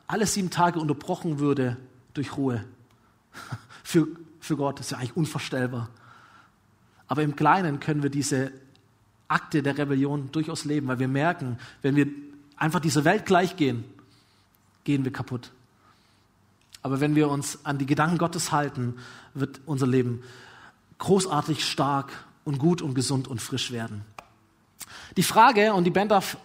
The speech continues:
nach vorne kommen, äh, an dieser Stelle, bauen wir kurz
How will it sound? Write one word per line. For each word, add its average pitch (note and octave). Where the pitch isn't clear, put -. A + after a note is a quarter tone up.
nach F3
vorne G3
kommen, D#3
äh, -
an C3
dieser C#3
Stelle, E3+
bauen C#3+
wir C#3
kurz -